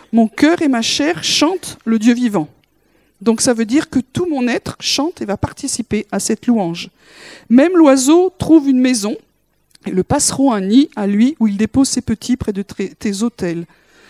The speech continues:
Ça veut dire qu'il y a de la place pour tous. Même l'oiseau, il peut trouver. Donc l'oiseau, c'est la plus petite des offrandes, mais c'est important. Même la plus petite chose qu'on peut offrir,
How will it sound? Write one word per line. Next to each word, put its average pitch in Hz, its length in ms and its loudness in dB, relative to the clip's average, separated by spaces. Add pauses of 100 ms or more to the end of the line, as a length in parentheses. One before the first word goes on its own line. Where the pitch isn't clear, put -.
(220)
Ça - 160 -6
veut 196 100 -2
dire 247 240 -4
qu'il 233 200 -2 (320)
y 226 40 -4
a 214 60 -2
de 233 80 -6
la 226 80 0
place - 300 -4
pour - 200 -8
tous. - 420 -6 (380)
Même 247 300 0
l'oiseau, 226 560 2 (340)
il 220 120 -6
peut 240 340 0 (560)
trouver. 233 480 -2 (680)
Donc 190 160 -10
l'oiseau, 233 300 -2
c'est 233 140 -6
la 190 100 -4
plus - 180 -8
petite 233 400 -10
des 196 220 -6
offrandes, 254 460 -6 (440)
mais 226 220 -2 (140)
c'est - 200 -8
important. 277 460 -6 (440)
Même 240 180 0
la 233 100 0
plus - 220 2
petite 302 280 0
chose - 280 -2
qu'on 254 140 -4
peut 240 180 -2
offrir, 233 600 -4